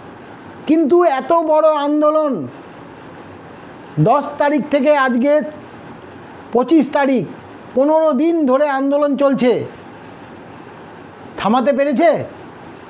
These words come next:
থামাতে পেরেছে টিএমসি? পারেনি। শাসক দল কিন্তু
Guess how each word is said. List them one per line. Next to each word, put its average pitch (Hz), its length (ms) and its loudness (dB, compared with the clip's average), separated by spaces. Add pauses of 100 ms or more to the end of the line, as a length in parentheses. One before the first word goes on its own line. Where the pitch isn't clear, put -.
(1400)
থামাতে 277 300 0
পেরেছে 311 340 2
টিএমসি? 330 560 2
পারেনি। 214 600 0
শাসক 226 300 2
দল 269 340 2
কিন্তু 269 260 2